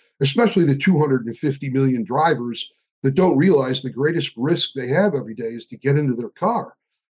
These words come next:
Uh, it's the number one reason for bankruptcy, medical bills. And when you suffer a brain or a spinal cord injury, it's oftentimes you're gonna spend over a million dollars in the acute hospital. That doesn't even count your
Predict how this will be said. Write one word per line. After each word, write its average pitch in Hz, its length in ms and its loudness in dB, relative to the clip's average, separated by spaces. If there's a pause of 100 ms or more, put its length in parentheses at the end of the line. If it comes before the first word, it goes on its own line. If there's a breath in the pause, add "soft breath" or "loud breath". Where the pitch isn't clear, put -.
Uh, 123 360 -2
it's 139 180 -4
the 147 100 -2
number 170 360 4
one 165 220 -2
reason 147 380 -4
for 131 180 -10
bankruptcy, 139 600 -6
medical 147 380 -2
bills. 107 400 -8 (420 soft breath)
And 160 300 2
when 175 120 4
you 254 160 8
suffer 247 360 0
a 135 100 2
brain 180 240 0
or 139 80 -4
a 127 40 -10
spinal 220 300 -2
cord 127 200 -4
injury, 120 260 -8 (760)
it's 165 160 0
oftentimes 156 880 0
you're 135 100 -10
gonna 147 140 -12
spend 214 400 2
over 143 380 -2
a 135 40 0
million 151 380 -2
dollars 170 480 -2
in 190 160 0
the 185 140 -4
acute 175 360 -8
hospital. 175 560 -10 (300)
That 185 120 0
doesn't 190 240 0
even 139 200 -6
count 208 300 -4
your 120 220 -8